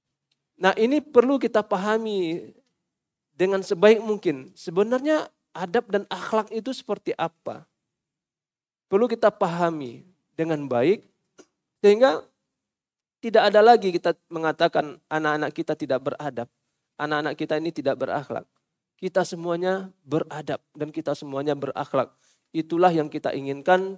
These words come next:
tujuan yang kita inginkan dalam pelatihan-pelatihan kita yang ada dalam rangkaian-rangkaian nanti setiap bulannya, ya, sekali dalam sebulan insya Allah. Ya,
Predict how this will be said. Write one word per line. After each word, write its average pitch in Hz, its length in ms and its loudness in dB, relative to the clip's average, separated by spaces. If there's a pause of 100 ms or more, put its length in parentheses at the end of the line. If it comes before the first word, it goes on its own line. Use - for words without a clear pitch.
(380)
tujuan 151 320 0
yang 165 80 -4
kita 156 160 -4
inginkan 156 720 -4
dalam 156 240 4
pelatihan-pelatihan 175 800 0
kita 208 400 2 (240)
yang 175 240 0 (720)
ada 196 240 4
dalam 165 240 2
rangkaian-rangkaian 160 960 0
nanti 165 320 -2
setiap 160 320 -4
bulannya, 147 480 -2 (320)
ya, 202 320 -6
sekali 165 400 -2
dalam 160 240 0
sebulan 156 400 -4
insya 160 240 -4
Allah. 180 240 -2 (1400)
Ya, 143 240 -10